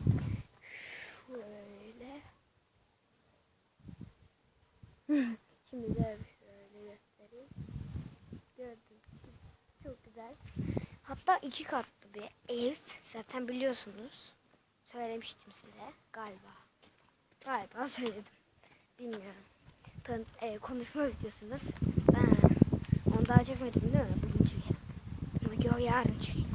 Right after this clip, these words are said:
Yok, akşam çekerim. Akşam, akşam şeyde çekerim. Mutfakta çekerim. Konuşma videosu arkadaşlar. Hatta canlı yayın yaparım.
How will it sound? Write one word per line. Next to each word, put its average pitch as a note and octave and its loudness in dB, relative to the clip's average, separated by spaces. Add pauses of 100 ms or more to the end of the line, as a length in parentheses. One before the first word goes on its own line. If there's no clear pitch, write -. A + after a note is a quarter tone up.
(100)
Yok, A#3+ 4
akşam B3 4
çekerim. - 2 (200)
Akşam, A3+ -6 (1160)
akşam - -6 (420)
şeyde A#3+ -10
çekerim. G#3 -16 (480)
Mutfakta A3+ -16
çekerim. - -4 (1300)
Konuşma A3 -12
videosu G3+ -18
arkadaşlar. G3+ -20 (220)
Hatta C4 -10
canlı A#3+ -4
yayın A#3+ -2
yaparım. A#3+ -10